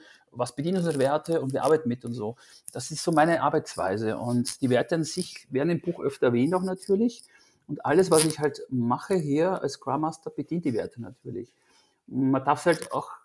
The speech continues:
nicht auf die Werte nur rein versteifen, weil wir müssen überlegen, was sind die Ziele des Scrum Masters? Was ist das Ziel des Scrum Masters? Und die Werte liegen zwar drunter, sollten auch gelebt werden natürlich, weil ohne diese,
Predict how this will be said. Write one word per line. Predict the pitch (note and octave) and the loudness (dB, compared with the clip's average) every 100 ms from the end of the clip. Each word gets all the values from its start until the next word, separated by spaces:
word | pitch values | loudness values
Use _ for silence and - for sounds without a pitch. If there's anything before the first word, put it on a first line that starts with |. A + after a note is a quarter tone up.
| _ | _
nicht | B2+ D3+ D#3 | -4 -2 -2
auf | - | -4
die | - | 0
Werte | C3+ - | 0 2
nur | E3 D#3+ | 4 4
rein | D3 | 4
versteifen, | D3+ D#3 - G#2 D3+ F3 | 0 -8 -6 -4 -2 2
weil | D3+ D3 | 2 4
wir | D#3 D3+ | 2 2
müssen | D#3+ E3 | 2 4
überlegen, | D#3 D#3 | 4 4
was | D#3+ | 2
sind | F#3 | 2
die | F3 | 0
Ziele | - G3 | 0 2
des | G#3+ | 2
Scrum | - B2 A2+ | 2 0 2
Masters? | A#2 B2 - D#3 | 0 -2 -2 0
Was | D#3 | 0
ist | - | -2
das | D3+ | -10
Ziel | - G3+ | -8 -6
des | F#3 | -6
Scrum | - D3 E3 | -4 -2 2
Masters? | A2 B2 D3+ F#3 - - - - _ - | 2 0 -4 -4 -10 -20 -20 -20 _ -6
Und | C#3+ C#3 | 0 6
die | C#3 | 10
Werte | C3+ D#3 | 10 10
liegen | E3+ E3 | 6 4
zwar | D3 | 2
drunter, | B2 D3+ F3+ A#3 C4+ - _ _ _ - | 4 4 6 6 4 0 _ _ _ -16
sollten | C3+ C3 B2+ B2+ | 0 4 4 2
auch | - | -4
gelebt | A2+ B2 - | -2 -2 -2
werden | D3+ | -4
natürlich, | D3+ - E3 F3 E3+ | -4 -4 -4 -2 -2
weil | - | -2
ohne | C#3 E3 | 0 0
diese, | D3 C#3+ | -2 0